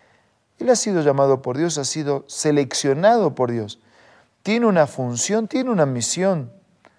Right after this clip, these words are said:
No lo toques. Vive Dios, que si Dios lo hiriera,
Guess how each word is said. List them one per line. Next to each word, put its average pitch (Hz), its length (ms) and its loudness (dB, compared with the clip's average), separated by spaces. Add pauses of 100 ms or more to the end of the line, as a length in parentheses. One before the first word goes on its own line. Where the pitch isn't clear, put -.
(1600)
No 156 180 -4
lo 190 140 2
toques. - 560 -4 (1200)
Vive 208 520 0
Dios, 135 540 -2 (920)
que 160 160 2
si 147 220 0
Dios 175 280 4
lo 139 160 0
hiriera, 151 680 2